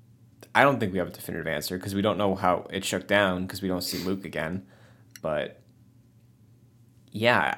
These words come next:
I have a lot of questions going into season three, <laughs> honestly.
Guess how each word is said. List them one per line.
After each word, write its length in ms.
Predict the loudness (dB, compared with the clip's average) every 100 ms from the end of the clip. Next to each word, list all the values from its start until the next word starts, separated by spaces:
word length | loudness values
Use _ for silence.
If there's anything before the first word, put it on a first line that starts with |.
| -2
I 80 | 0
have 180 | 4 4
a 40 |
lot 220 | 4 2 0
of 80 |
questions 480 | 2 0 0 -4 -4
going 180 | -2 -2
into 120 | -2
season 360 | -2 -4 -6 -8
three, 240 | -6 -6 -6 -14 -20 -20
<laughs> 300 | _ -20 -16
honestly. 520 | -12 -10 -12 -12